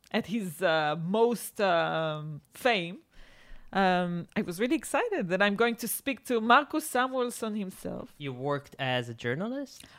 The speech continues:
Speaker 1: No, I worked as a personal assistant to Chef David Burke, who was then the rising star of the American culinary. Uh, crazy years. I was working and, um, um,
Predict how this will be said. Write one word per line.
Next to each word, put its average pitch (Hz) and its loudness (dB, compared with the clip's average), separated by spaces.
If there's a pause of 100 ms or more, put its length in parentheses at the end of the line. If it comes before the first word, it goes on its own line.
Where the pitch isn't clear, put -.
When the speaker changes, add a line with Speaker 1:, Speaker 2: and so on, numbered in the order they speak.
(120)
Speaker 1:
No, 247 6
I 240 6
worked 262 6
as 196 0
a 165 6
personal 240 -2
assistant 269 -4
to 196 -4
Chef - -4
David 175 -2
Burke, 220 -2 (180)
who 185 -6
was 170 -4
then 190 4 (400)
the 156 -6 (200)
rising 185 4
star 165 0
of 151 -4
the 147 0
American 156 -4
culinary. 233 -4 (720)
Uh, 170 0
crazy 254 4
years. 214 -4
I 180 4
was 170 0
working 202 0
and, 170 -2
um, 151 -6 (140)
um, 143 -8